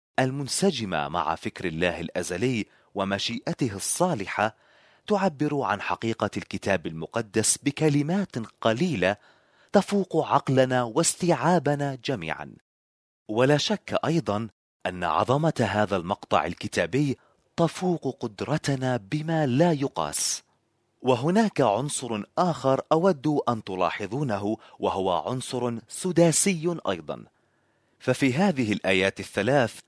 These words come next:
نقرأ الكلمة الرب ست مرات: ناموس الرب، شهادات الرب، وصايا الرب، أمر الرب، خوف الرب، أحكام الرب.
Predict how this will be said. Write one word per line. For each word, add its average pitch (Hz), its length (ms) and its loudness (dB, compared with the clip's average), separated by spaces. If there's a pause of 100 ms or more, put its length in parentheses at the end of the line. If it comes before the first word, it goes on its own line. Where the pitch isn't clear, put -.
(240)
نقرأ 151 440 4
الكلمة 101 640 0 (140)
الرب 107 480 0 (260)
ست - 380 2
مرات: 110 560 -2 (680)
ناموس 101 540 0
الرب، 123 380 2 (380)
شهادات 160 800 4
الرب، 101 440 -4 (420)
وصايا 90 600 0
الرب، 120 400 0 (540)
أمر 127 360 2
الرب، 120 460 2 (400)
خوف 214 480 2
الرب، 87 320 -2 (500)
أحكام 156 720 2
الرب. 85 360 -6